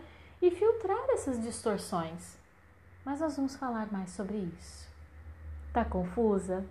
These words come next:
Ótimo, ótimo! "O que está nesse baú? É meu ou é do outro?"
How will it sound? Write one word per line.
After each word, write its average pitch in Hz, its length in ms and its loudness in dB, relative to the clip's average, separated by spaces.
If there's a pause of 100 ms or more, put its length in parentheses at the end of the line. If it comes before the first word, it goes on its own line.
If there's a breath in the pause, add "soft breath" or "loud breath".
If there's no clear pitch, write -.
(480)
Ótimo, 202 1700 4 (300)
ótimo! 233 1200 6 (3000 loud breath)
"O 381 100 0
que - 180 -6
está 277 360 -2
nesse 208 460 -6
baú? 190 400 0 (920)
É 202 140 -2
meu 208 500 0 (460)
ou 381 180 4
é 285 120 4
do 226 200 0
outro?" - 560 0